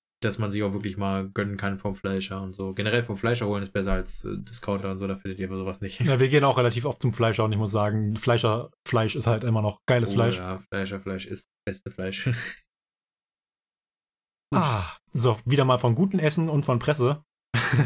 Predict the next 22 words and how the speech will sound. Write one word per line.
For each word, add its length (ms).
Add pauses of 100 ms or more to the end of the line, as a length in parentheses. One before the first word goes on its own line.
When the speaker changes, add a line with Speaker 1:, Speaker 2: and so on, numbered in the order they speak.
(360)
Speaker 1:
Ja, 80
unsere 240
Themenvielfalt 640
ist 160
überwältigend. 760
<laughs> 60 (580)
Speaker 2:
Ja, 160
gutes, 260 (260)
gutes 200
Essen 240
ist 100
wichtig, 380
Presse 240
ist 80
auch 160
Speaker 1:
Gut, 80
Speaker 2:
wichtig. 260
Speaker 1:
gutes 240
Essen 220
und 60
Verschwörung 500
zwei. 320